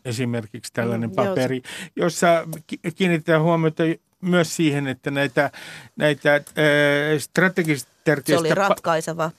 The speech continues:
Speaker 1: Joo.
Speaker 3: Supon paperi, kyllä.
Speaker 1: E, e, pa-, e, strategisesti tärkeistä paikoista tehtyjä kiinteistökauppoja, että siellä voidaan, niitä voidaan käydä,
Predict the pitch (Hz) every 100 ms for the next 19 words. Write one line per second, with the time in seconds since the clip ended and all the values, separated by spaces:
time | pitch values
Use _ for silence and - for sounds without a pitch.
0 | _ _ - 175 147 120 160 165 - 160
1 | - - 170 175 170 165 156 156 - 185
2 | - 170 160 165 165 - 202 208 180 156
3 | _ _ 175 160 165 - - 185 180 165
4 | - 143 160 151 - 151 143 - - _
5 | 208 202 180 156 - 160 156 160 147 -
6 | 151 175 156 147 151 151 147 143 139 -
7 | _ - 165 165 160 156 - 151 156